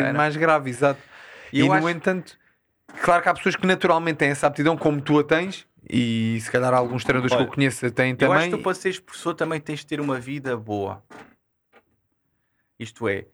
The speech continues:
Speaker 1: eu vejo que há muitos professores, é uma expressão que eu ouvi de um colega, que é: "Tão cheios de si mesmo." E tu, quando estás cheio de si, cheio de, de, de ti
Speaker 2: Sim,
Speaker 1: mesmo,
Speaker 2: sim.
Speaker 1: ahm, tu não tens paciência para o outro.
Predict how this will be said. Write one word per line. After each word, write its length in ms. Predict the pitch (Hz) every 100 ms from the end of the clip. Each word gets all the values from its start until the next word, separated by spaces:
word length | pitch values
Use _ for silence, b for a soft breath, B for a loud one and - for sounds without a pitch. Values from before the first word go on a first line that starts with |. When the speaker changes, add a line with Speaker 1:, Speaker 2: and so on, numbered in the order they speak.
| _
Speaker 1:
eu 100 | 120
vejo 240 | 123 156 151
que 60 |
há 80 | 156
muitos 220 | 156 151
professores, 580 | - - - 139 147 -
é 80 | -
uma 140 | 131 135
expressão 440 | - - - 123
que 200 | 123 -
eu 40 |
ouvi 220 | 120 120 120
de 60 |
um 100 | 120
colega, 600 | 110 117 117 117 123 120 -
que 100 | -
é: 100 | 110
"Tão 220 | 101 135 127
cheios 340 | - 139 127
de 60 | -
si 200 | - 127
mesmo." 440 | 127 113 - 101 - - _ _ _
E 100 | -
tu, 140 | 123 160
quando 160 | 180
estás 220 | 160 165 160
cheio 200 | 151 147
de 60 |
si, 260 | - 147 120
cheio 320 | - - 139
de, 280 | 120 - 123
de, 320 | 120 120 113
de 140 | 107 107
ti 140 | -
Speaker 2:
Sim, 80 | 123
Speaker 1:
mesmo, 340 | 117 123 117
Speaker 2:
sim. 160 | 117 113 - _ _ _ _ _ _ _ _
Speaker 1:
ahm, 640 | 143 147 151 147 147 143 - _ _ _ _ _
tu 100 | 185
não 140 | 190
tens 140 | 180 151
paciência 440 | 131 120 117 117
para 140 | 107
o 60 | 110
outro. 280 | 120 -